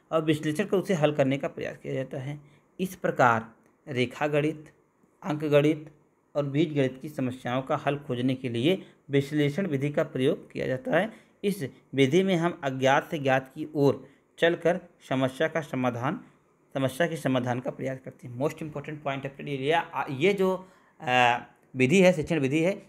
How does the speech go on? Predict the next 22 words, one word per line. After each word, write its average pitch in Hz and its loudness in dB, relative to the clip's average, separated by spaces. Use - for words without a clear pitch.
ये 147 -4
हमारे 135 0
लिए 143 -2
बेहद 123 -6
महत्वपूर्ण 113 -12
है, 110 -14
क्योंकि - -12
फ्रेंड 170 -2
इसमें 151 -2
क्या 151 2
करते - -4
हैं, 170 -8
हम 208 -8
सबसे 151 -2
पहला 139 0
और - -6
सबसे 147 -8
प्रमुख 165 -6
कार्य 139 4
जो 127 -4
करते 123 -8
हैं, 143 -8